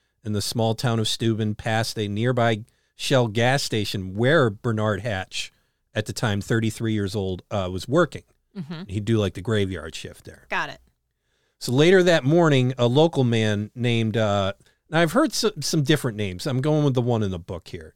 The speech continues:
Speaker 1: James Weaver,
Speaker 2: Mm-hmm.
Speaker 1: uh, witnessed a green car dragging, like, uh, what he called a white object behind it. It was off in the distance.
Speaker 2: Mm-hmm.
Speaker 1: And, uh, behind it, uh, it, it was on Potato Hill Road,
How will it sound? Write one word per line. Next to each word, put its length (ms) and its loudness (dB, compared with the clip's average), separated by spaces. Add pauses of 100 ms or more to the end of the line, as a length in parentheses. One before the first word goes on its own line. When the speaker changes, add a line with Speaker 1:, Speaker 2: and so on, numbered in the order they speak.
Speaker 1:
James 380 2
Weaver, 500 -2 (400)
Speaker 2:
Mm-hmm. 220 -10 (180)
Speaker 1:
uh, 200 2
witnessed 580 0
a 160 2
green 460 0
car 340 2
dragging, 640 0
like, 340 -2
uh, 220 0
what 160 -2
he 160 -6
called 240 0
a 60 2
white 420 0
object 540 -2
behind 400 -12
it. 60 -20 (340)
It 60 -20
was 200 -14
off 260 2
in 100 -6
the 60 -8
distance. 640 -12
Speaker 2:
Mm-hmm. 260 -8 (580)
Speaker 1:
And, 260 0
uh, 380 2 (1000)
behind 460 2
it, 200 2
uh, 440 4
it, 220 -2
it 300 -4
was 160 2
on 320 2
Potato 400 2
Hill 280 2
Road, 460 -2